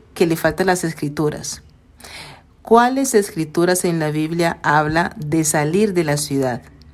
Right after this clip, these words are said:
Continúa diciendo la hermana Ángela. Y creo que sería útil para otros hermanos que evangelizan o que quieren salir,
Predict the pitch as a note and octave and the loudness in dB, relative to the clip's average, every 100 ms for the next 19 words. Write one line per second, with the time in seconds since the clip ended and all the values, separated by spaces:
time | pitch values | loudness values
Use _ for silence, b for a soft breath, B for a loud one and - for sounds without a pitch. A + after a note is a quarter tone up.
0 | B B - D#3 D#3+ F#3+ G#3 A3 F3+ F3 | B B -6 -4 -2 0 2 2 0 -2
1 | E3+ F3 D#3+ D3 D3+ D3 C#3+ C3+ B2+ B2+ | -2 -2 -2 -2 -2 -2 -2 -2 -6 -6
2 | A#2+ - - _ B B B B B - | -8 -14 -20 _ B B B B B -10
3 | - F#3 - F#3+ F#3+ G3+ A3+ - - - | -6 -2 0 2 2 2 0 -4 -20 -20
4 | - - F#3+ F3+ E3 G3 G#3+ F#3 D#3+ D3+ | -12 0 0 0 -2 0 0 0 -2 -4
5 | F3 F#3 G3 - D#3+ D#3 F#3 A3+ A#3+ G#3+ | -4 -4 -4 -4 -2 0 0 0 0 0
6 | E3 D#3 D3 D3 D#3+ F3 F3 - - F3 | -4 -2 0 0 -2 -6 -10 -14 -4 -2
7 | F3 F3+ F3+ D#3 D3+ C#3 F3 F#3 C#3+ C#3 | -2 -2 -2 -2 -4 -4 -2 -4 -6 -8
8 | C#3 B B B F#3+ F#3 F3+ F3+ F#3+ F3+ | -10 B B B -2 0 0 0 0 -2
9 | D3+ D3+ C#3+ - | -2 0 -2 -4